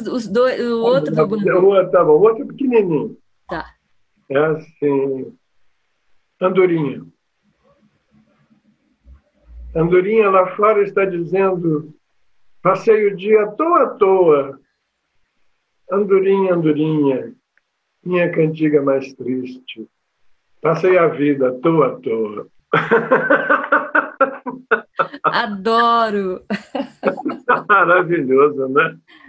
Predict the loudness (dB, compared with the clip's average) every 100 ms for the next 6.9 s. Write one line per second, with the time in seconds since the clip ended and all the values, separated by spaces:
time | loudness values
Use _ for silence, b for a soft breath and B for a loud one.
0 | _ -6 -4 -4 -4 -2 0 0 -2 -6
1 | -10 _ B B B B 0 0 0 0
2 | 0 2 0 -2 0 0 2 0 2 -2
3 | -2 -2 -2 -2 -6 -4 -2 -4 0 -2
4 | -2 -2 -2 0 -2 -2 -4 -4 -6 -6
5 | -4 -4 -4 -4 -4 -2 -4 -2 -4 -4
6 | -4 -2 -2 -2 -2 -4 -4 -6